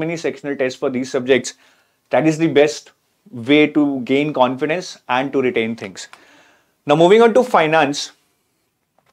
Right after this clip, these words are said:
फाइनेंस का यूनिट्स उन्होंने सिलेबस में बांटा हुआ है।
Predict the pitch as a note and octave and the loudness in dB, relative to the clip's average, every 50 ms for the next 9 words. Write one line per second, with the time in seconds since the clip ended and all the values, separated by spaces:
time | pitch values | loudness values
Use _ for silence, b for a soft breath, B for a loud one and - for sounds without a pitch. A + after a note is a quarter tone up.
0 | _ _ - _ - - - C#3 C#3 D3+ E3 F#3+ F#3 - - G#3+ G#3 G3+ - - | _ _ -20 _ -12 -2 2 2 4 4 4 2 2 4 4 6 6 6 4 2
1 | - - _ - D3 D#3 E3 F3+ G3+ G3 G3 F3 F3 F3+ G3 G3 G3 - D#3 C#3+ | -2 -12 _ 0 2 4 4 4 4 4 4 4 4 4 4 2 4 4 6 6
2 | C#3+ C#3+ F3 F3+ - - F#3 F#3 E3+ D#3 C3 C3 D#3+ D3+ D3+ C#3+ B2+ A#2 A2+ C3 | 6 6 6 4 4 2 2 4 6 4 4 6 6 6 6 6 6 4 4 2
3 | C#3 | -2